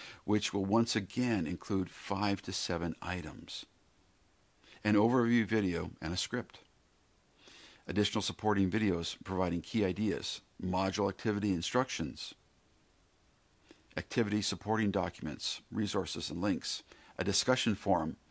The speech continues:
discussion supporting video or supporting documents, a submission section. Most of my subsequent modules will follow this format or something similar and will more than likely have four to five items. Once again, I must stress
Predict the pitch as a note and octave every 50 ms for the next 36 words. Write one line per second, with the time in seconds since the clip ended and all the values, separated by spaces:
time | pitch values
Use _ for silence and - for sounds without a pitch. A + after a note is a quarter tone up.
0 | - - - - - - - _ - F#2 F#2 - - A#2 A2 - A2 G2+ - -
1 | - - G#2 G#2+ G2+ G2+ F#2+ E2+ G#2 G#2 G2+ F#2+ F2 F2+ F2+ - - D#2+ - F#2+
2 | G2 F2+ F2+ F2+ G2 G2+ G#2+ G#2+ - C#2 - - - - - - - - - -
3 | - - - - - - G#2 F2 F#2+ A#2+ A2+ - - F#2 - - - - - -
4 | - - - - - _ _ _ _ _ - - - - - - - G#2 G#2+ A#2+
5 | C#3 F3 F#3 - - C#3 C#3 C3 - - C3 A#2 - A2 G#2+ G2+ - - G2+ G2
6 | G2 F#2+ F2 F#2 F2+ F2 F#2 G2 G2 - - - A2+ G#2+ A2 A2+ A2+ A2 G#2 -
7 | - _ F#2 F#2 G#2 A2 G2 - - - - - - - A2 A2 G#2+ G2 F2+ E2+
8 | D#2+ - F#2 G2 - - G#2 F2+ F2 F#2 - - - - C3 B2+ A2 E2+ D#2+ -
9 | - - - - - - - - - G#2+ G#2+ G#2 G#2 G#2+ G2+ G2+ A2 B2 C#3 C#3
10 | C3 B2 A2+ G2+ G2+ G#2 - - G#2+ G2+ F2 F2+ E2+ F2+ F#2 F2 - - - -
11 | G#2 G2+ F#2+ F2 - - F#2 D#2+ E2 D#2+ E2 E2+ D#2+ D#2 C#2 C#2 - - - -
12 | - - - - - - - G2+ A#2+ A#2+ - B2 G2 G#2+ A2 G2+ F#2 F#2 F#2+ G2
13 | G#2+ C3 E3+ F#3+ - - - - - - B2+ C3 B2 - - - - - - -